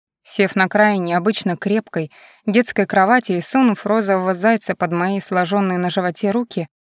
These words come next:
начала общение Пенни. «Лежу и думаю», сцепив пальцы, начала жестикулировать я.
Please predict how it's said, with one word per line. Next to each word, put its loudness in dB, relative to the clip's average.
начала 4
общение 0
Пенни. -8
«Лежу 4
и 2
думаю», 2
сцепив -2
пальцы, 2
начала 0
жестикулировать -4
я. -10